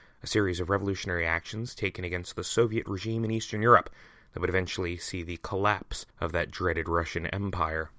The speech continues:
While this movement began in Poland, East Germany was not immune to the pull of revolutionary action.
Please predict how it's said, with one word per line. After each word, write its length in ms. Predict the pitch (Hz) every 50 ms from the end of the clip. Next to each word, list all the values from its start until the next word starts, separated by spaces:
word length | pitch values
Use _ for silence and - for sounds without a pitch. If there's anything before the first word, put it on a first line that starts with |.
| - -
While 160 | - 127 135
this 180 | 117 117 - -
movement 320 | 147 170 170 156 127 104
began 360 | 101 104 101 120 135 135 123 110
in 180 | 98 95 90
Poland, 680 | - - - - 175 185 143 101 90 85 85 85 - - - - - - - -
East 380 | - 139 139 - - - 117
Germany 440 | 104 104 113 131 131 120 113 113 107
was 220 | 107 101 98 - 113
not 160 | 107 107 98
immune 600 | 95 95 101 117 147 165 165 151 120 104 90 82 - - - - - - - -
to 100 | - -
the 80 | 95 95
pull 500 | - - - - 139 135 107 87 80 80 80
of 100 | 82 87
revolutionary 640 | 90 87 85 87 85 82 - - 95 87 85 90
action. 360 | 107 127 139 - - - 85